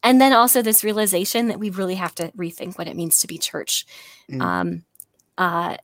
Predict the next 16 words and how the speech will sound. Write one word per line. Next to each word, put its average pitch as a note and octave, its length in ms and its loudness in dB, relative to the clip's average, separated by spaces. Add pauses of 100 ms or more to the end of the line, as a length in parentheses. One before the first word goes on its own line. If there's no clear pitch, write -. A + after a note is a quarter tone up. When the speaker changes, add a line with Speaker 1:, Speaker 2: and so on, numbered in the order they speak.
(520)
Speaker 1:
with F#3+ 180 -6
awareness F#3+ 560 0
of D#3+ 500 -6 (380)
colonialism, G3+ 1000 2 (480)
our F3 280 2
relationship G#3+ 760 0
and G3+ 80 0
the F3+ 100 -2
equity G3 680 0 (100)
of E3+ 220 -6
the F3 100 -4
U F#3 260 2
S F3 460 4
and E3 100 -2
central E3 320 -2
conferences. F#3+ 960 -2